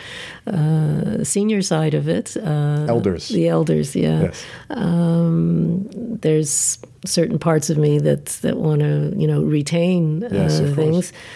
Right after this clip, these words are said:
Speaker 1: So, uh, it's
Speaker 2: You feel the push and pull.
Speaker 1: I feel the push and pull. Like, there's lots of children coming into the, the children's program now.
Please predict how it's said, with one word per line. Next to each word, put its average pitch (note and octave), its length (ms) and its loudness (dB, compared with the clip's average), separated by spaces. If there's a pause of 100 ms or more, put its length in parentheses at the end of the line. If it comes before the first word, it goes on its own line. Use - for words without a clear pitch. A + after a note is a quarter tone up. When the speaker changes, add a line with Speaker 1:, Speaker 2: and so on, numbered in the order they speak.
(200)
Speaker 1:
So, D3 840 0
uh, D3+ 680 -2
it's - 520 -4 (760)
Speaker 2:
You G2+ 60 0
feel B2+ 220 4
the A2+ 80 4
push A#2 240 -2
and G#2+ 120 0
pull. G2 220 0
Speaker 1:
I F#3+ 120 0
feel A3 260 0
the G#3 80 0
push G3 280 -2
and F3+ 120 2
pull. D#3 200 0
Like, D3+ 160 2
there's D3 180 0
lots D3 220 0
of D#3 60 -8
children D#3+ 540 2
coming E3 340 2
into D#3+ 280 0
the, - 260 -2
the E3+ 140 -4
children's F3+ 360 0
program G3 420 2
now. G3+ 260 0